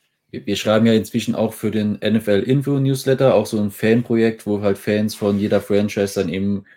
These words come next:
immer zu einem Thema die Infos schreiben. Ähm, da, der ist jetzt auch heute erschienen am Sonntag, äh, die Ausgabe, da ging's um Breakout Player und Prove It Player.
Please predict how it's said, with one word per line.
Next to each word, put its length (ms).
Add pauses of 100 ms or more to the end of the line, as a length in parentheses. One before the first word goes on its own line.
(140)
immer 200
zu 100
einem 140
Thema 340
die 180
Infos 300
schreiben. 640 (480)
Ähm, 340 (140)
da, 240 (300)
der 120
ist 140
jetzt 160
auch 260
heute 220
erschienen 420
am 120
Sonntag, 680
äh, 180
die 240
Ausgabe, 360
da 80
ging's 300
um 120
Breakout 420
Player 300
und 180
Prove 300
It 100
Player. 420